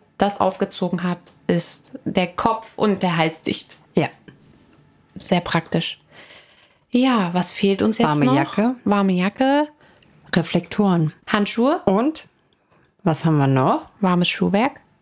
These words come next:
Speaker 2: Ja, auch, stimmt,
Speaker 1: Hm.
Speaker 2: richtig.
Speaker 1: Hm. Was
Speaker 2: Was haben
Speaker 1: haben
Speaker 2: wir
Speaker 1: wir
Speaker 2: noch?
Speaker 1: noch?
Speaker 2: Kälteschutz.
Speaker 1: Creme. Hm.
Speaker 2: Ja,
Speaker 1: Ich
Speaker 2: wird
Speaker 1: verstehe.
Speaker 2: unterschätzt.
Speaker 1: Hm.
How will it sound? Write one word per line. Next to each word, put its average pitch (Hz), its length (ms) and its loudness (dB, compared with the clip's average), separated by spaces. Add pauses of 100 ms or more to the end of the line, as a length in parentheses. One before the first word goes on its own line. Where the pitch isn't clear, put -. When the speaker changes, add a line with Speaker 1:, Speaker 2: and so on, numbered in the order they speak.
(320)
Speaker 2:
Ja, 139 360 2
auch, 196 260 0
stimmt, 220 360 -2
Speaker 1:
Hm. 208 80 4
Speaker 2:
richtig. 190 260 -4 (140)
Speaker 1:
Hm. 233 160 4 (180)
Was - 0 -
Speaker 2:
Was 247 160 2
haben 381 80 4
Speaker 1:
haben - 60 2
Speaker 2:
wir - 80 4
Speaker 1:
wir 339 60 4
Speaker 2:
noch? 262 160 2 (100)
Speaker 1:
noch? - 20 -20 (440)
Speaker 2:
Kälteschutz. 214 840 -2 (680)
Speaker 1:
Creme. 175 460 0 (220)
Hm. 175 120 2
Speaker 2:
Ja, 160 160 2 (340)
Speaker 1:
Ich 196 80 2
Speaker 2:
wird 190 120 2
Speaker 1:
verstehe. 185 240 2
Speaker 2:
unterschätzt. 170 320 0
Speaker 1:
Hm. 226 300 2